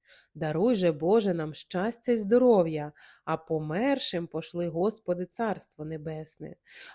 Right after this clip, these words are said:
Поможи нам, Боже, довести діло до кінця, а ти, дочко, будь щаслива й здорова. Як будеш свекрові та свекрусі покірненька,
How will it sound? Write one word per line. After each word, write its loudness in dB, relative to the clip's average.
Поможи 4
нам, 4
Боже, 4
довести 0
діло -2
до -2
кінця, -8
а -8
ти, -4
дочко, 2
будь -4
щаслива -4
й 0
здорова. 0
Як -4
будеш -6
свекрові -6
та -10
свекрусі -8
покірненька, -2